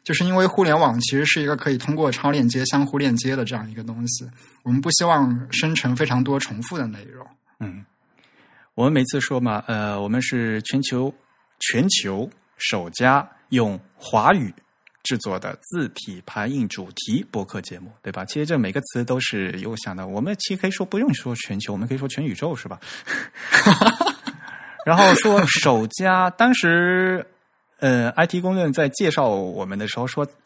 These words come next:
Speaker 2: 呃，我们说第一家其实是，呃，放低自己了，是吧？他们是，我记得李武医生都会说的，不用说自己是第一家，我们就是唯一一家，目前的确是唯一一家。
Speaker 1: <laughs>
Speaker 2: 而且说第一家不一定是最好的，的确是，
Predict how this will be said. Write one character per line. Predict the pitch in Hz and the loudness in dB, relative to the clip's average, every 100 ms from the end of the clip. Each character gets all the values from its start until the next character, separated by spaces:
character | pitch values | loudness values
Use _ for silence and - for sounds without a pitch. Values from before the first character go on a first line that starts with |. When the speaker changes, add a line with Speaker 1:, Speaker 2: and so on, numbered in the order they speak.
| _ | _
Speaker 2:
呃， | 123 117 113 | -4 -2 -2
我 | 117 123 | 0 0
们 | 170 | 0
说 | 190 208 | 0 -2
第 | - 240 | 2 0
一 | 170 190 | 0 2
家 | 190 190 | 4 4
其 | - 196 | 2 0
实 | 190 | 0
是， | 190 170 - _ _ _ _ - | 0 -2 -4 _ _ _ _ -4
呃， | 117 110 101 _ _ _ _ - - | 0 -2 -4 _ _ _ _ -8 2
放 | 220 127 | 2 2
低 | 180 226 | -2 -2
自 | 151 | -2
己 | 98 | -4
了， | 92 95 | -6 -8
是 | 98 | -10
吧？ | 92 107 | -10 -10
他 | 107 | -10
们 | 104 | -8
是， | 107 107 - | -10 -12 -14
我 | 120 101 | -12 -10
记 | - | -10
得 | 98 98 - | -10 -12 -14
李 | 107 98 | -16 -16
武 | 104 | -16
医 | 107 | -14
生 | - | -14
都 | 101 | -14
会 | 104 | -16
说 | - 101 | -16 -14
的， | |
不 | 101 170 | -4 -2
用 | 370 | -2
说 | - 104 | -2 -4
自 | - 98 | -4 -8
己 | 95 | -10
是 | - | -10
第 | - | -12
一 | |
家， | - 107 123 | -10 -8 -4
我 | |
们 | 113 | -2
就 | 233 | 0
是 | - | 0
唯 | 107 104 | 0 -2
一 | 175 180 | -4 -4
一 | |
家， | - - | -6 0
目 | 190 208 | 2 2
前 | 113 | 2
的 | 123 | 0
确 | - - | -2 -2
是 | 151 | -2
唯 | 104 | -2
一 | 101 | -2
一 | 95 - | -4 -6
家。 | - | -8
Speaker 1:
<laughs> | - | -2
Speaker 2:
而 | 156 | -2
且 | - 123 | 0 -2
说 | 120 170 170 - | 0 -2 -4 0
第 | 262 175 | 0 2
一 | 208 | 2
家 | 220 214 | 6 6
不 | 208 226 | 6 4
一 | 226 | 4
定 | 214 | 2
是 | 170 | 2
最 | - 202 | 0 0
好 | - | -2
的， | - | -6
的 | - 208 | -10 -8
确 | 175 | -6
是， | - - | -6 -6